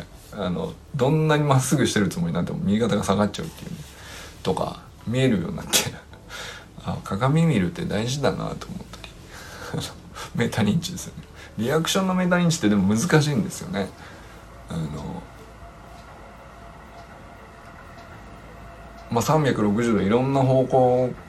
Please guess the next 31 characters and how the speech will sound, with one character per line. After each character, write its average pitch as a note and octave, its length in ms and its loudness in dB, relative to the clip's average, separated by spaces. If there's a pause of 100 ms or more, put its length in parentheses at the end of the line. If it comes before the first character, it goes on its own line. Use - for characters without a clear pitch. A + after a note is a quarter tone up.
(140)
か A#2 160 2
ら G#2+ 260 4 (840)
ど C#3+ 300 8
う G2+ 120 4 (200)
見 G#2+ 140 6
え G#2 100 6
る F#2 100 2
か D#2+ 140 -2
っ - 20 -4
て - 260 -8
い F2 120 0
う D#2+ 60 0
の D2 60 -6
を、 E2+ 360 -2 (920)
そ - 100 -6
れ A#2+ 60 -2
全 F3+ 340 2
て G2+ 120 0
が F2 200 2
リ F2+ 160 0
ア F#2 80 0
ク - 80 -6
シ - 80 -2
ョ F#2 140 0
ン F2+ 260 0
だ F2+ 140 -2
と F2 80 -6
思 E2 100 -4
う - 40 -6
ん - 120 -10
で。 - 80 -14